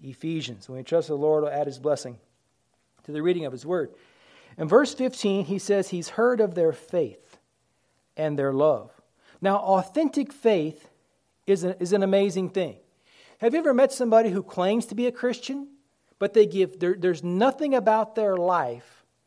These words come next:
or about the way they are that would cause you to think they were a Christian? Authentic faith is such a wonderful thing.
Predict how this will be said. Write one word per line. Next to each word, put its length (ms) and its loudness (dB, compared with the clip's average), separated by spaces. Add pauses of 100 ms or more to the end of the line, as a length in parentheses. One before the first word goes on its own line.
(420)
or 60 -4
about 240 2
the 60 0
way 220 4
they 180 4
are 260 6
that 120 -4
would 160 -12
cause 340 0
you 80 -10
to 80 -8
think 380 -4
they 120 -4
were 200 -10
a 20 -16
Christian? 400 -20 (800)
Authentic 800 -2
faith 760 -2
is 120 -4
such 240 -8
a 60 -4
wonderful 480 -2
thing. 320 -4